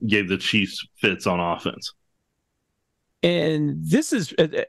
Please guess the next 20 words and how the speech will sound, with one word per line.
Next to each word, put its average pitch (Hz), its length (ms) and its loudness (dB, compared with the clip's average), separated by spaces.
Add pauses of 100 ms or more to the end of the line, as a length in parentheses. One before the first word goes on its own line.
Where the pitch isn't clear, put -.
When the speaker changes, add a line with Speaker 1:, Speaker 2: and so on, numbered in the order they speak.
(280)
Speaker 2:
I - 180 4
think 294 100 2
it's 208 80 -4
probably 185 180 2
worth 156 220 0
mentioning 131 460 0
just 117 160 -2
because 120 800 0 (140)
the 120 180 4
Jets 139 720 -2
and 120 320 0
their 127 240 4
fans 120 640 -2 (180)
today 113 360 2
are 107 160 2
talking 117 380 0
about 104 320 2 (100)
officiating 135 600 2
as 104 120 -4
well. 143 400 0